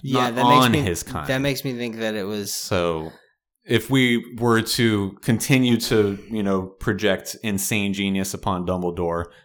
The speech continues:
Speaker 2: and somebody who never uses the wrong word,
Speaker 1: Mm-hmm.
Speaker 2: <laughs> then saying of instead of on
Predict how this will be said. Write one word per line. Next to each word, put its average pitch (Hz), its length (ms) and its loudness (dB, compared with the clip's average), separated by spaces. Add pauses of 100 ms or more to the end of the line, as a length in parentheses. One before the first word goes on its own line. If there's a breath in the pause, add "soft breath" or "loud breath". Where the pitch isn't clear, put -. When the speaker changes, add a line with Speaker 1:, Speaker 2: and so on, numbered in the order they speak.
(160 soft breath)
Speaker 2:
and 90 160 -6
somebody 92 360 -2
who 95 100 -4
never 95 300 -2
uses 92 320 -4
the 85 160 -8
wrong 87 280 -6
word, 85 380 -4
Speaker 1:
Mm-hmm. 139 520 4 (440 loud breath)
Speaker 2:
<laughs> - 0 -
then 101 760 0
saying 104 560 0
of 101 420 2
instead 92 400 -2
of 85 200 -2
on 85 480 -4